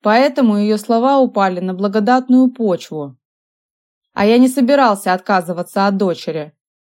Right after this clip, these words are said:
Но жить со Смирновой не стал бы даже под дулом пистолета. Брать ответственность целиком надо всегда,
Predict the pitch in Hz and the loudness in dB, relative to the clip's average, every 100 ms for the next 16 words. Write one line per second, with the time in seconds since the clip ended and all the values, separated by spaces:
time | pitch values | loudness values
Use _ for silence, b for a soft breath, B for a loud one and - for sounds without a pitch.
0 | _ 208 220 214 247 226 202 208 214 233 | _ -2 0 2 0 0 -4 0 2 2
1 | 277 285 196 180 196 254 247 214 196 196 | 2 2 0 -2 -2 0 2 0 -2 -2
2 | 190 202 220 202 233 220 214 220 214 254 | -2 -2 -2 0 0 0 0 -4 -2 0
3 | 240 190 165 147 139 _ _ _ _ _ | 0 0 -4 -10 -12 _ _ _ _ _
4 | _ _ - 202 233 226 208 208 247 233 | _ _ -4 0 0 0 -4 0 0 0
5 | - 190 190 196 208 208 277 240 196 202 | -4 -6 -4 -2 -2 0 2 2 0 -4
6 | - 226 208 180 156 | -4 -4 -2 -2 -6